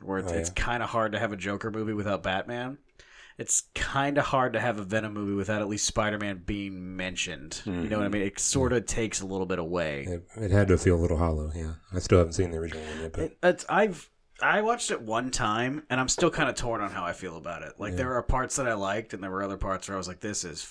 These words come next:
Speaker 1: fucking stupid.
Speaker 2: Yeah, I still
Speaker 1: And
Speaker 2: need to give it a chance soon, so.
Speaker 1: there's, there's also parts, and go in with a low expectations, and I think you'll like it. 'Cause
Speaker 2: Okay.
Speaker 1: I went in expecting to hate it, which is probably why I'm so torn on it, 'cause it wasn't as bad as I thought it was gonna be.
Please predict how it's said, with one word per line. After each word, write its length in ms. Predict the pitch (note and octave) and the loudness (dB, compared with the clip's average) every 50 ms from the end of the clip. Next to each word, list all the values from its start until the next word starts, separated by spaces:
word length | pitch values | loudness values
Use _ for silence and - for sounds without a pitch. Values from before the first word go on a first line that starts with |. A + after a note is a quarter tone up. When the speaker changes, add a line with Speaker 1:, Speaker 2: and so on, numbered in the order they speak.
| - - - - - - - - - | -16 -18 -18 -16 -16 -16 -16 -10 -6
Speaker 1:
fucking 320 | G#2 E2+ D2 - D2+ C#2+ - | -6 -6 -6 -6 -10 -6 -4
stupid. 640 | - - - - F#2 D2 C#2 - C2 C2 - - | -4 -4 -4 -4 -8 -10 -10 -10 -12 -14 -14 -12
Speaker 2:
Yeah, 280 | - F2 D2+ D2+ D2 D#2 - - - | -12 -10 -10 -10 -10 -12 -14 -10 -10
I 60 | B2 | -6
still 140 | - C3 C3 | -2 0 2
Speaker 1:
And 80 | B2 A2 | 4 6
Speaker 2:
need 60 | G2+ | 6
to 60 | G2 | 6
give 140 | F#2 F2+ E2+ | 6 6 4
it 40 | D#2+ | 4
a 40 | D#2 | 0
chance 320 | - F2 D#2 D2 - - | -2 -4 -4 -4 -6 -8
soon, 220 | - D#2+ D#2+ E2 - | -8 -8 -12 -14 -14
so. 160 | - - - B2+ A#2+ | -14 -14 -14 -12 -2
Speaker 1:
there's, 200 | B2+ E3 E3+ D#3+ - C3+ | 2 2 2 2 2 -2
there's 240 | C3+ D#3 D#3+ D3+ | 0 0 2 4
also 260 | E3+ F#3 G3 - G3+ D#3+ | 4 4 4 2 2 2
parts, 320 | - C3+ C3+ C3+ C3 - | 4 4 4 4 2 0
and 140 | C3 C3+ - - - G#2+ G#2 G2+ | -2 -2 -4 -6 -12 -12 0 2
go 220 | D#3 F3+ G3 G#3+ | 4 4 4 2
in 120 | G#3+ G3+ | 0 2
with 160 | F3+ D#3+ - - | 2 2 2 2
a 60 | A#2+ | 0
low 320 | G#2+ G#2+ A2 G#2 G2+ G2 | 0 0 0 0 0 0
expectations, 880 | F2 F#2+ - - - G2+ G2 - - F#2+ F#2 F#2 - G2+ G2+ G#2 G2 A2 | 0 -2 -4 -4 -6 -6 -6 -4 -4 -4 -4 -4 -4 -8 -10 -8 -6 -4
and 80 | G#2 | -4
I 60 | G2 F#2 | -4 -4
think 200 | - G2 F2 G2 | -6 -10 -6 -6
you'll 100 | F#2 E2+ | -6 -6
like 180 | D2 D2 E2 E2+ | -4 -6 -8 -10
it. 120 | D2 - | -10 -10
'Cause 120 | - G2+ | -6 -4
Speaker 2:
Okay. 100 | A#2+ B2+ | -2 2
Speaker 1:
I 220 | C3 D3 D#3+ E3+ F3+ | 2 4 6 6 4
went 200 | E3 E3 D#3 D3 | 6 4 4 2
in 160 | C#3 B2+ A#2 | 2 0 -2
expecting 540 | - A2 G#2+ - - - D3+ D3 - D#3 B2+ | -4 -4 -4 -4 0 0 0 0 0 -4 -4
to 60 | G#2+ | -4
hate 260 | F#2+ F2+ A#2 G2+ F#2 D#2+ | -2 -2 0 -2 -2 -4
it, 180 | E2 D#2+ - _ _ _ _ _ _ _ _ _ _ _ _ _ _ _ - | -6 -8 -10 _ _ _ _ _ _ _ _ _ _ _ _ _ _ _ -10
which 120 | A2+ G2 | -8 -6
is 80 | G#2+ - | -4 0
probably 220 | - B2+ C3 B2+ | 0 0 0 0
why 100 | A#2 A2+ G#2+ | 0 -2 -2
I'm 80 | G2+ | -2
so 140 | - A2+ G2 | -4 -4 -4
torn 300 | F2 - A2 G#2 F#2 E2+ | -2 -2 -2 0 0 0
on 160 | E2 D2+ C#2+ | 0 0 -2
it, 100 | C#2+ - | -4 -6
'cause 120 | - G#2+ A2 | -6 -4 -2
it 100 | A2 G2+ | -2 0
wasn't 260 | A#2 B2+ A#2 C3 B2 | 0 0 0 -2 -2
as 100 | A#2 F#2+ | -4 -2
bad 240 | F2+ A2 G#2 G2+ G2 | 0 0 0 0 0
as 80 | F2+ | -2
I 60 | F#2+ F#2 | -4 -4
thought 200 | - G2+ F#2+ F#2+ | -2 -2 0 0
it 80 | - | -2
was 100 | - F2 | -2 -4
gonna 160 | F2 F#2+ F2+ E2+ | -6 -6 -6 -6
be. 240 | F2 E2 D#2 A#1+ | -6 -6 -6 -6